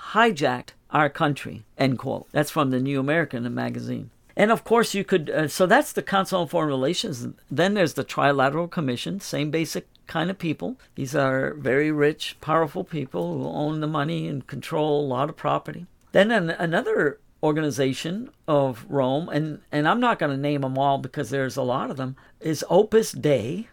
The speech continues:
It means work of God, and that was founded in nineteen twenty-eight.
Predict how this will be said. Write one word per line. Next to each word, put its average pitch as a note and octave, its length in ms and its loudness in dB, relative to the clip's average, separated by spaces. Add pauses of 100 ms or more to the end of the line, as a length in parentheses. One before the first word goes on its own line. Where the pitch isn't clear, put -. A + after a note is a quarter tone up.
(140)
It D3+ 180 -2
means F3 320 -2
work D#3 320 0
of A#2+ 160 -6
God, C#3 560 -2 (260)
and C#3+ 140 -2
that F3+ 160 -2
was G3 160 -8
founded E3+ 440 -2
in D#3 120 -4
nineteen E3 540 -6
twenty-eight. F3 460 -8